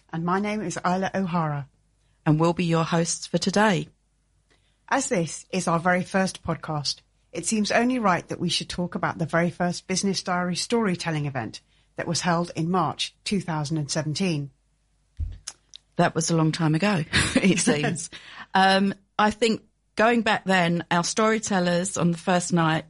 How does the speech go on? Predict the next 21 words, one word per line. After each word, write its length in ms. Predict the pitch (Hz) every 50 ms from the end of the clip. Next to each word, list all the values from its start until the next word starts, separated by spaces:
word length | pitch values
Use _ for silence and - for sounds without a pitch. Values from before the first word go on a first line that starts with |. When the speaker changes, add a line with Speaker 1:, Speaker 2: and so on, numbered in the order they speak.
| 170 160
Speaker 2:
were 480 | 175 170 165 165 160 160 165 165 156 - -
Molly 340 | 175 175 170 175 185 208 214
Wright, 560 | 180 160 147 143 170 226 - - - - - - - _ _ _ _ _ _ _ _ _ _ _ _ _
Gemma 280 | - - 196 208 220 226
Fairclough-Haynes, 1120 | - 220 202 196 196 - 190 175 175 - - 165 151 151 147 156 170 185 202 202 - - - - _ _ _ _ _ -
Ali 240 | 175 175 185 214 220
Harold, 760 | 202 208 208 180 175 170 165 170 170 175 180 180 180 - - _ _ _ _ _ _ _ _ -
Linda 300 | 175 180 214 226 220 254
Garcia 760 | 247 220 202 202 202 - - 196 180 170 165 165 165 170 - -
and 180 | - 170 175 175
Chris 240 | - - 190 185 - -
Pollard. 580 | - 214 220 226 190 156 151 143 147 156 - - _ _ _ _ _ _ _ _ _ -
But 100 | 220 202
the 60 | 208
very, 420 | 202 - - 277 277 285 285 269 254
very 320 | 262 262 262 254 247 247
first 420 | 240 - - - 370 392 403 -
storyteller 680 | - - - 214 185 160 156 160 - - 160 143 156 165
for 140 | - - 170
that 200 | 160 160 - -
night 360 | 170 160 151 147 156 175 185